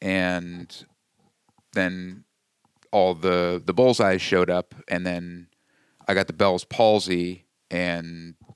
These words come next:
I couldn't hear out of my ear. My left eye didn't work, and it sunk back into my skull. I couldn't talk. Uh, chef made me, uh,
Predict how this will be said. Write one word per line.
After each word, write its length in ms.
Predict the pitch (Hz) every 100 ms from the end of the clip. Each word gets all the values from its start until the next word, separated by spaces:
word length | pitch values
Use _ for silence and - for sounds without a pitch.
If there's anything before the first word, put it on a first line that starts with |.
| _
I 100 | -
couldn't 240 | 85 87 80
hear 260 | 90 85
out 120 | 82 80
of 40 |
my 220 | 78 78 -
ear. 640 | 98 95 95 92 90 87
My 160 | 87 80
left 320 | 80 82 - -
eye 240 | 90 87
didn't 280 | 85 87 78
work, 300 | 85 87 -
and 80 | 87
it 120 | 85 _ -
sunk 480 | - - 87 85 -
back 320 | 90 90 -
into 200 | 87 80
my 160 | 78
skull. 720 | - - - 98 95 90 90 90
I 40 |
couldn't 320 | - 90 80 -
talk. 640 | - 104 98 90 87 - _ - _ -
Uh, 340 | 98 90 85 82 -
chef 200 | - 117
made 140 | 101 92
me, 120 | 92
uh, 420 | 85 95 92 92